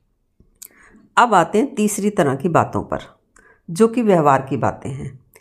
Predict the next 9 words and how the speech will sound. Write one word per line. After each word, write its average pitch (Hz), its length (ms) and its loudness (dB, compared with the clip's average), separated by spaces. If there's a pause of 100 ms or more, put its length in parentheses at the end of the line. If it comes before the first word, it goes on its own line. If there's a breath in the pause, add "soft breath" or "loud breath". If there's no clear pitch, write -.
(360 soft breath)
इसमें 262 420 4
अगर 202 260 2
तुम 247 260 0
कहो 151 320 0 (340)
कि - 220 -12
आजकल 208 440 2
बच्चे 156 340 -2 (160)
ऐसे 147 300 0
हैं, 151 480 0